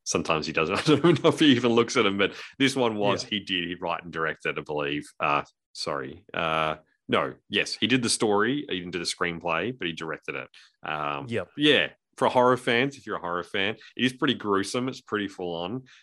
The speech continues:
Speaker 1: Um, but, uh, you know, definitely very dark. Um, pacing of it is really cool.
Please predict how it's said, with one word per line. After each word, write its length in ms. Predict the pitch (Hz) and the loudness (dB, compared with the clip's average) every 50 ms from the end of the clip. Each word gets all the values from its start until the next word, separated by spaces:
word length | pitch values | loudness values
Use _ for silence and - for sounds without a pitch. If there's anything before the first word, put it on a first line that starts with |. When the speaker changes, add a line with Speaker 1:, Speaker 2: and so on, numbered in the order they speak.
| _ _ _ - | _ _ _ -4
Speaker 1:
Um, 800 | 87 87 87 85 82 82 85 82 82 82 82 80 80 80 80 80 80 | 0 0 2 2 2 2 0 -2 -4 -6 -8 -10 -10 -10 -12 -12 -8
but, 260 | - 95 85 85 82 | -6 -4 -2 -2 -2
uh, 420 | 85 82 80 80 80 80 80 82 - - | -4 -4 -4 -4 -4 -4 -4 -6 -8 -8
you 100 | - 139 | -6 -4
know, 200 | 120 95 87 82 | -2 -2 -2 -2
definitely 720 | - - 117 104 - - 117 104 101 98 92 87 82 - - - _ _ - | -2 -2 -4 -2 -2 -2 0 2 2 2 0 0 -4 -6 -14 -20 _ _ 0
very 180 | 110 107 98 87 | 0 2 2 0
dark. 600 | 82 85 92 85 85 85 85 82 80 - - - - _ _ | 0 0 0 2 2 2 2 0 0 -4 -10 -20 -20 _ _
Um, 540 | - 82 80 80 80 78 80 78 76 73 71 - _ | -10 -8 -6 -4 -4 -4 -6 -6 -8 -12 -14 -14 _
pacing 400 | - - 87 87 - - 98 87 | -6 -4 -4 -4 -4 -6 -6 -6
of 100 | 85 78 | -6 -6
it 60 | 85 | -6
is 100 | 82 80 | -6 -6
really 240 | 78 78 80 80 78 | -6 -6 -6 -6 -6
cool. 580 | 76 - - 82 78 78 78 78 76 73 - | -8 -8 -6 -6 -4 -4 -4 -6 -6 -8 -10